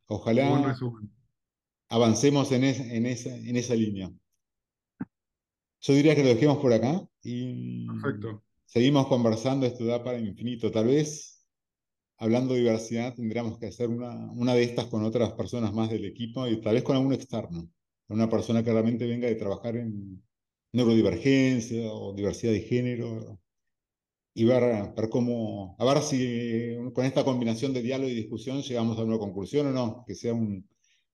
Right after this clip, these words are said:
Speaker 1: brainstorming eterno, como buen divergente creativo que soy. <laughs> Gracias, Gustavo.
Speaker 2: Bueno.
Speaker 1: Gracias a todos por la atención.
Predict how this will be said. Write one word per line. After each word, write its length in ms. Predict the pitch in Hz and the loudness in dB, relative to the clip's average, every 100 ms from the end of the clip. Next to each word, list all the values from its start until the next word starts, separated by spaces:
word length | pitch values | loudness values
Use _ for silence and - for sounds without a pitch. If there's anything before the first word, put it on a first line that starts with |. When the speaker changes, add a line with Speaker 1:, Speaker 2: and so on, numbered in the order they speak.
| _ | _
Speaker 1:
brainstorming 600 | - 113 101 127 123 120 | 0 0 2 2 2 2
eterno, 400 | 107 - 92 90 | 2 0 -4 -4
como 300 | 90 101 104 | -6 -6 -4
buen 580 | 101 117 117 113 98 85 - - | -2 0 0 -2 -6 -12 -14 0
divergente 640 | 110 101 - 120 113 113 | 2 4 2 -2 0 0
creativo 420 | 107 98 127 107 | 0 0 0 0
que 80 | 92 | 0
soy. 280 | - 87 85 - _ | -6 -10 -12 -16 _
<laughs> 480 | - - 165 135 117 _ _ _ _ _ _ _ _ _ _ _ _ _ | -6 -2 -2 -4 -6 _ _ _ _ _ _ _ _ _ _ _ _ _
Gracias, 320 | 127 139 - 135 | 0 2 6 6
Gustavo. 800 | 113 120 151 165 170 170 170 - | 6 6 6 6 4 0 -8 -12
Speaker 2:
Bueno. 160 | 135 139 | 0 2
Speaker 1:
Gracias 160 | 135 123 | 4 4
a 60 | 117 | 4
todos 260 | 143 143 - | 4 4 4
por 80 | 131 | 2
la 80 | 113 | 2
atención. 680 | 113 110 139 156 180 180 | 4 2 2 0 -2 -6